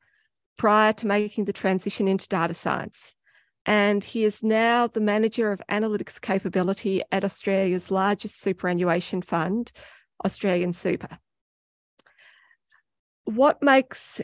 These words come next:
Hendrik very interesting to me, however, is that he's managed to leverage his unusual background to carve a niche for himself as almost a mediator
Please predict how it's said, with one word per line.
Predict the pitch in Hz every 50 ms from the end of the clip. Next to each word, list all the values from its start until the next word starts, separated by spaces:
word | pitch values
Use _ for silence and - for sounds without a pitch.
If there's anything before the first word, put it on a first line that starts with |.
| -
Hendrik | 220 208 233 226 226 214 226 208 - - -
very | 240 214 202 196
interesting | 190 196 196 - 196 190 - - - 180
to | 170 - 214
me, | 185 196 202 208 214
however, | 214 185 180 170 175 - 214 - - - -
is | - 233 240 220 202 - -
that | - 226 226 214 214 214 - - - - - _ _ _
he's | _ - 247 214 - 226
managed | 226 220 226 240 254 277 269 262 - - - - _ _
to | - - 247 214 214 220 196
leverage | 190 202 226 226 220 - - 226 226 220 - -
his | - - 226 - - -
unusual | - 214 220 233 247 254 254 254 - - 233 214
background | - - 175 185 202 - - - 170 156 151 151 165 170 - _ - - - _ _ _ _
to | -
carve | - - 240 208 214 214 -
a | 214
niche | 202 190 214 233 226 - -
for | - 226
himself | 214 - 190 180 - - 185 170 - 170 - - - - - _ _
as | - 196 190 190 190 180 175 - - - - - - _
almost | - 214 208 220 220 220 - - -
a | 202 190
mediator | 180 180 175 175 185 196 226 220 220 190 170 151 160 160 - - 156 143 151